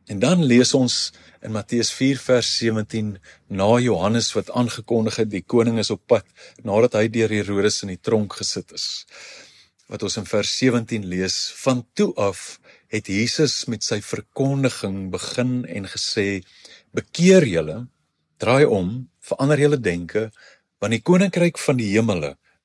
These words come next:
is op hande.'" Dit is nou hier, die koninkryk van God, hier gat ons nou. Hy kon dit net sowel gesê het, "Hier begin die koninkryk van God nou." Hierna sien ons hoe Jesus sy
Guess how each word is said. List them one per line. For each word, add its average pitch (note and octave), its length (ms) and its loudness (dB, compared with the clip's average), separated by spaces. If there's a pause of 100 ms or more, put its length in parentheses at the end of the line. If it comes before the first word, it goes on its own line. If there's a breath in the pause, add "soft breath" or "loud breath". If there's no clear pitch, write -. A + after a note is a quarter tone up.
(100)
is - 140 -4
op F#2+ 140 -4
hande.'" D2+ 420 -12 (380)
Dit A2+ 180 -8
is C3+ 160 -2
nou A#2+ 260 2 (100)
hier, F2+ 320 -4
die F2+ 120 -8
koninkryk E3 480 4
van D3+ 160 0
God, - 340 0 (340 loud breath)
hier A#2 180 0
gat - 300 2
ons - 180 -2
nou. - 180 -10 (800)
Hy G2 100 -6
kon A2 160 -4
dit A2 180 -2
net A2 140 -2
sowel F2+ 320 0
gesê - 240 -4
het, - 240 -14 (100)
"Hier A#2+ 400 4
begin A2 420 0
die G#2+ 120 -4
koninkryk F#2+ 500 -2
van F2 160 -8
God - 280 -12
nou." - 180 -12 (1000 soft breath)
Hierna C3+ 480 6
sien A2 320 -2
ons C#3+ 240 -2
hoe A2+ 80 0
Jesus A2 400 0
sy A#2+ 80 2